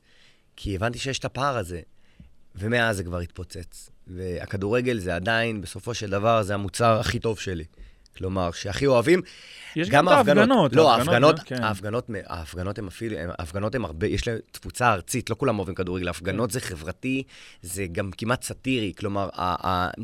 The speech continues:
Speaker 1: אם תראה את הסרטונים, אני גם
Speaker 2: אני, אני מכיר את הסרטון על האתיופים בעל פה. אני,
Speaker 1: גם,
Speaker 2: זה
Speaker 1: גם את האתיופים, אתה יודע, שאתה אומר ל-, בסרטון של האתיופים, אתה בא לשוטרים ואתה אומר להם, "תראה,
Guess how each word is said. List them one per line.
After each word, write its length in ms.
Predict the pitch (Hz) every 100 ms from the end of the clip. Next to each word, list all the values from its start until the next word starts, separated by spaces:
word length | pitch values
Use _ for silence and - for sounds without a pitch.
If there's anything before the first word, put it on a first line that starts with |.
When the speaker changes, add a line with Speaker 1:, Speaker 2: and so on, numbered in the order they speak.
| -
Speaker 1:
אם 80 | 131 131
תראה 140 | 131
את 80 | 127
הסרטונים, 520 | - 110 117 131 131
אני 140 | 104
גם 320 | 104 131 131 110 117
Speaker 2:
אני, 260 | 139 147 160
אני 100 | 147
מכיר 220 | 143 208
את 60 | 202
הסרטון 340 | 175 180 190
על 100 | 160
האתיופים 400 | 147 135 - 160
בעל 160 | 127 120
פה. 140 | 123 101 117
אני, 160 | 131
Speaker 1:
גם, 140 | 175 165
Speaker 2:
זה 140 | 190 170 - 165
Speaker 1:
גם 160 | 165 175
את 60 |
האתיופים, 500 | 180 160 185 - 143
אתה 120 | 117
יודע, 140 | 135 156
שאתה 220 | 113 113
אומר 180 | 127 139
ל-, 80 | 135 113 107 107 104
בסרטון 380 | 104 104 110 127
של 160 | 131 107
האתיופים, 520 | 101 135 117 127 110
אתה 100 | 104
בא 120 | 107 127
לשוטרים 640 | 120 104 95 101 123 127
ואתה 140 | 107 113
אומר 120 | 127
להם, 140 | 120
"תראה, 260 | 113 135